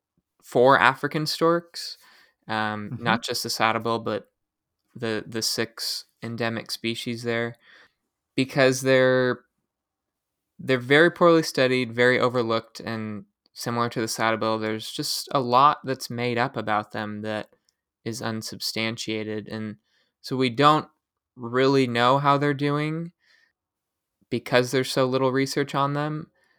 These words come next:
Speaker 1: And they've, they've been assessed on, by the I U C N as least concern. And so,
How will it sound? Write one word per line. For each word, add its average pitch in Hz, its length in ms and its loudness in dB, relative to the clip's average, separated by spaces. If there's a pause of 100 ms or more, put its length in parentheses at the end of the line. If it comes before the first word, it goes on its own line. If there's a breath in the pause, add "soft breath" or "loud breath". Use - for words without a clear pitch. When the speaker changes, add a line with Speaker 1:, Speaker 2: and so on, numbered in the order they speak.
(920)
Speaker 1:
And 123 180 -2
they've, 117 440 -2 (180)
they've 120 260 0
been 110 520 -4 (680)
assessed - 560 4
on, 117 220 -2
by 117 240 2
the 110 60 2
I 113 140 4
U 113 120 -2
C - 200 -4
N 113 120 -2
as 110 180 -6
least 117 260 -2
concern. 120 600 -4
And 113 160 -6
so, 110 340 -2